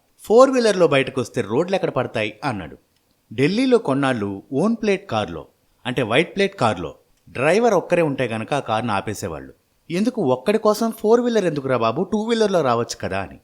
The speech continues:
హైదరాబాద్లో కూడా అలాగే చెయ్యాలా? ఇంకా ఎన్ని అండర్ పాస్లు తవ్వాలి, ఎన్ని ఫ్లైఓవర్లు కట్టాలి? కొన్ని చోట్లయితే సిగ్నల్ ప్రాబ్లమ్స్ కూడా ఉన్నాయి. ఆటోమేటెడ్ సిగ్నల్ సిస్టమ్ వల్ల కొన్ని కొన్ని చోట్ల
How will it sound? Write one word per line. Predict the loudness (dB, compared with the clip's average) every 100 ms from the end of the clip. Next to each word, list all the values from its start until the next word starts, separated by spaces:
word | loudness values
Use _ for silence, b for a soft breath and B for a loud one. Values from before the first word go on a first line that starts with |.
| _ _
హైదరాబాద్లో | 2 2 4 2 2 0
కూడా | 0 0
అలాగే | 0 -2
చెయ్యాలా? | -4 -4 -4 -6 -10 _ _ _ _ _
ఇంకా | -6 -2 2 2 2
ఎన్ని | 2 2 2
అండర్ | 2 -2 0
పాస్లు | -4 -4 -8
తవ్వాలి, | -8 -4 -4 -4 -6 -4
ఎన్ని | -2 -2 -2
ఫ్లైఓవర్లు | 0 2 2 0 -2
కట్టాలి? | -4 -2 0 -2 -4 -16 _ _ _ -2
కొన్ని | 0 0
చోట్లయితే | 2 2 2 -4 -4
సిగ్నల్ | -4 -6 -4 -2
ప్రాబ్లమ్స్ | 0 0 -2 -6
కూడా | -2 0
ఉన్నాయి. | 0 -2 -10 _ _ _ 0
ఆటోమేటెడ్ | 2 4 2 2 -2 -4
సిగ్నల్ | -6 -2 -4 -2
సిస్టమ్ | -6 -4 -6
వల్ల | -4 -6 -8 -12 -18 _ _ -2
కొన్ని | 2 2
కొన్ని | 2 0
చోట్ల | 0 -4 -2